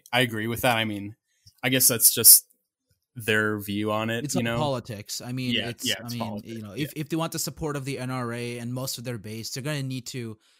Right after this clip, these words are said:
Speaker 2: you know, not say anything and, you know, just take
Speaker 1: Mm-hmm.
Speaker 2: the silent route. And, you know, it's politics, but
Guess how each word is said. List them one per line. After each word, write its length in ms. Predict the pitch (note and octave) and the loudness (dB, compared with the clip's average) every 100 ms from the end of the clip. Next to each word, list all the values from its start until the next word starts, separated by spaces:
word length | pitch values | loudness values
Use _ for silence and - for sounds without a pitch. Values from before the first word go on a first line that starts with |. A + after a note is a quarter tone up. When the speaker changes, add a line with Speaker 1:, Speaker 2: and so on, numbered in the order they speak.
| - | -8
Speaker 2:
you 60 | D3+ | -4
know, 100 | C#3 | -2
not 260 | C#3 C#3 | -4 -4
say 240 | - C3+ B2+ | -6 -4 -6
anything 440 | A#2 A#2 G#2+ G#2 | -8 -10 -10 -10
and, 200 | G#2 G2+ | -10 -10
you 60 | A#2 | -10
know, 260 | F2+ F2+ - _ _ _ | -12 -16 -20 _ _ _
just 220 | - C3 C3+ | -10 -6 -6
take 140 | C3+ | -6
Speaker 1:
Mm-hmm. 60 | - | -8
Speaker 2:
the 80 | |
silent 400 | - B2+ A#2+ A2+ A2 | -8 -8 -10 -10 -12
route. 340 | G#2 D2 - - | -12 -16 -20 -14
And, 220 | A#2 C3 | -10 -8
you 40 | |
know, 140 | C#3 B2 | -8 -8
it's 140 | E3 | -10
politics, 500 | - G3 F#3 F#3 - | -8 -8 -6 -8 -10
but 240 | - C3+ | -8 -8